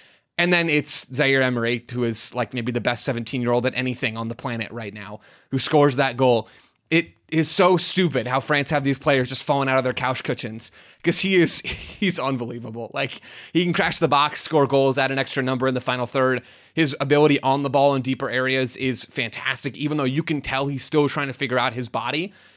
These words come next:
If he can do this when he's still slightly awkward, like,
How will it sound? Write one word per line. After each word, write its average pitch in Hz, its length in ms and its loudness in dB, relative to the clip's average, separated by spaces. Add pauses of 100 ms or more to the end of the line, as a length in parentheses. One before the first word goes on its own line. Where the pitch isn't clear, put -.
If 139 120 -8
he 202 100 2
can 196 160 0
do 160 160 2
this 151 440 2
when 143 140 -2
he's 135 100 0
still 165 200 0
slightly 143 420 0
awkward, 175 480 0 (460)
like, 147 340 -2